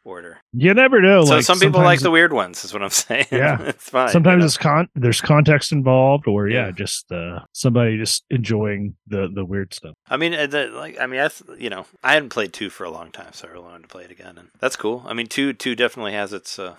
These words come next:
Speaker 1: has its, uh, highlights, its differences from the other one.
Speaker 2: I mean, my favorite one's three, but that's 'cause it's the only one I've beaten
Speaker 1: Yeah.
Speaker 2: as of now.
Speaker 1: Also, the great thing about three is it told you where all the items were, so it was really easy to get a hundred percent.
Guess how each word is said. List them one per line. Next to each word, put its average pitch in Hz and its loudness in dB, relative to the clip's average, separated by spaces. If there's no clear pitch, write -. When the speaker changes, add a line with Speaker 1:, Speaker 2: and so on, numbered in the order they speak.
Speaker 1:
has 107 -8
its, - -14
uh, 95 -6
highlights, 90 -12
its - -20
differences - -14
from - -20
the 95 -20
other 92 -20
one. - -20
Speaker 2:
I 170 -4
mean, 180 4
my 202 4
favorite 190 2
one's 156 0
three, 147 0
but 143 -4
that's 110 -6
'cause 107 -10
it's - -18
the 107 -10
only 90 -12
one 85 -14
I've 78 -20
beaten 78 -16
Speaker 1:
Yeah. 85 -20
Speaker 2:
as 101 -12
of 85 -20
now. 85 -16
Speaker 1:
Also, 135 -4
the 110 -6
great 110 -2
thing 110 -10
about 95 -6
three 98 -8
is 92 -10
it 98 -20
told 98 -10
you 98 -10
where 87 -8
all 85 -8
the 87 -12
items 85 -16
were, 87 -18
so - -14
it 120 -12
was - -6
really 117 -6
easy 101 -8
to 98 -10
get 92 -8
a 90 -6
hundred 90 -8
percent. 90 -10